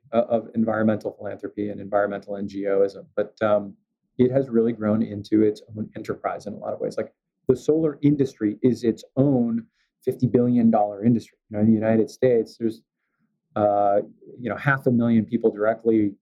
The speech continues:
touching solar panels, uh, every day, and a couple million people as part of the sort of solar industry, um, and, and around that, and the, around the distributed energy industry.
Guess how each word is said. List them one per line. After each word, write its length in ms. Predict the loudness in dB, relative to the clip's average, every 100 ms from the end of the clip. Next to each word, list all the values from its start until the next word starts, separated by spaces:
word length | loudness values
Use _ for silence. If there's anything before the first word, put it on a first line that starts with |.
| _ -8
touching 300 | -2 2 2
solar 340 | 2 2 0
panels, 640 | 0 -2 0 -2 -2 -10 _
uh, 240 | -2 0 0 0
every 200 | 0 2
day, 220 | 2 0
and 100 | -2
a 20 |
couple 240 | -4 -4 -2
million 300 | 2 2 2
people 420 | 0 0 -2 -2 _ _ -4
as 120 | -4
part 240 | 0 0
of 120 | 0
the 80 | -4
sort 240 | -2 -2 -2
of 80 |
solar 380 | -4 -2 0 -4
industry, 580 | 2 4 4 0 -8 -8 -10 -4
um, 400 | 0 0 -2 -10 -14
and, 120 | -10
and 160 | -6 -4
around 260 | -2 0 0
that, 200 | -4 -6
and 120 | -6
the, 180 | -4 -4 0
around 140 | 0
the 80 | 0
distributed 420 | -2 -2 -2 -2
energy 300 | -4 -4 -4
industry. 320 | -6 -8 -12